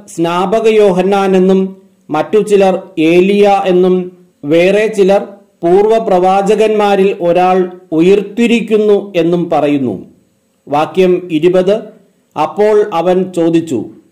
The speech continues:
"ഞാൻ ആരെന്നാണ് നിങ്ങൾ പറയുന്നത്?" പത്രോസ് ഉത്തരം നൽകി,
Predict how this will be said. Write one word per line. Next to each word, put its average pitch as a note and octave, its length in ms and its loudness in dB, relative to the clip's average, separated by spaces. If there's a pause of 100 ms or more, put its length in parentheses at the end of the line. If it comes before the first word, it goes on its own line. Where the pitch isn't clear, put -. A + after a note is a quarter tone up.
(120)
"ഞാൻ F#3 600 -2
ആരെന്നാണ് E3+ 1000 -2
നിങ്ങൾ E3+ 400 0
പറയുന്നത്?" D3 600 -2 (500)
പത്രോസ് F#3 640 -4
ഉത്തരം F3+ 420 0
നൽകി, E3+ 520 -4